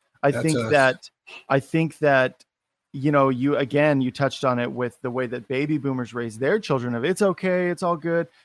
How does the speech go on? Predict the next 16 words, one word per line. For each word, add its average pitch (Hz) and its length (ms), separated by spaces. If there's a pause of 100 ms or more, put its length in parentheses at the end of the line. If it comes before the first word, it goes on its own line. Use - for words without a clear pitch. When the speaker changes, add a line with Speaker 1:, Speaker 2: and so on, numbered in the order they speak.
Speaker 1:
So 185 140
it - 20
was, 175 180
like, 165 180
the 156 120
opposite 160 480
end 147 140
of 127 80
the 127 60
pendulum. 131 680 (240)
Speaker 2:
Mm-hmm. 110 180
Speaker 1:
And 165 380 (180)
while 156 400
I 180 160
will 170 320
say, 143 540